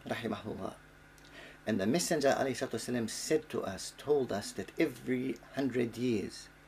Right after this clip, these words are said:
every century, there will be, there will be someone whom Allah Azza wa Jal has chosen of the people who will reform, uh, Islam, get rid of all of the un-Islamic practices,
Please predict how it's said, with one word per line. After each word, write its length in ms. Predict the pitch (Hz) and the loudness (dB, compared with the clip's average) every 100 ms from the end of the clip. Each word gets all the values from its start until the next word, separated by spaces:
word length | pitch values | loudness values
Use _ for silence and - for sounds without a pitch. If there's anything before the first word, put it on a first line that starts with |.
| - - - - - - | -20 -20 -20 -20 -20 -2
every 320 | 143 135 139 139 | 0 2 0 0
century, 720 | - 139 131 117 92 - - - - - - - - - | 0 0 0 0 -2 -4 -8 -14 -20 -20 -20 -20 -20 2
there 200 | 120 135 | 8 8
will 220 | 120 120 | 6 0
be, 420 | 117 139 160 185 - - - - - - - | 2 2 2 0 -2 -12 -20 -20 -20 -2 4
there 140 | 123 | 4
will 100 | 120 | 4
be 140 | 120 | 2
someone 640 | 110 - 151 135 139 196 170 - | -2 0 2 6 6 4 2 0
whom 140 | 135 123 | 2 6
Allah 480 | 117 120 143 120 117 | 6 8 8 6 0
Azza 220 | 113 117 | 4 6
wa 100 | 117 | 6
Jal 200 | 113 113 | 4 0
has 200 | 110 - | 0 -8
chosen 580 | - 139 135 117 165 185 | 2 4 6 4 0 -2
of 160 | 107 - | -6 -4
the 100 | 110 | -4
people 540 | - 135 117 139 208 208 - - - - | -4 -6 -4 2 2 2 -6 -20 -20 -2
who 60 | 135 | 2
will 240 | 127 117 | 6 6
reform, 1040 | 110 117 110 - - 147 170 170 135 113 - - - - - - - - - - - | 6 4 0 -6 0 4 6 8 6 4 -2 -16 -20 -20 -20 -20 -20 -20 -20 -12 -2
uh, 180 | 101 92 - | 0 0 -2
Islam, 600 | 117 - 113 104 85 - - - - - - | -4 -2 0 0 0 -6 -12 -20 -20 -20 -2
get 200 | 120 120 | 2 2
rid 400 | 110 110 151 196 | 4 6 8 10
of 200 | 175 - | 8 8
all 340 | - 156 143 131 | 2 4 4 4
of 120 | 117 | 4
the 200 | 123 - | 4 4
un-Islamic 800 | 135 123 110 - 123 123 113 - | 2 2 -2 -2 0 0 -2 -2
practices, 720 | 113 117 - - - - - | -2 -2 -4 -6 -6 -8 -12